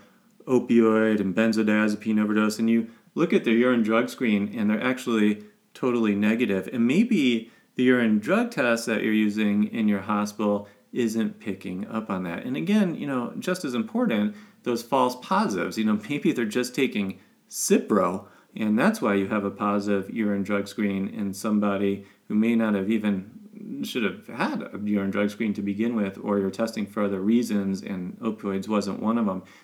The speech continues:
You know, other antibiotics have been associated with false positives as well, rifampin being one of them.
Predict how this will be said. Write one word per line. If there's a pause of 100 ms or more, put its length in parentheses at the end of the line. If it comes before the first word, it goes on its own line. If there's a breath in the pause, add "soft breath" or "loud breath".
(140 loud breath)
You
know,
other
antibiotics
have
been
associated
with
false
positives
as
well,
rifampin (220)
being
one
of
them.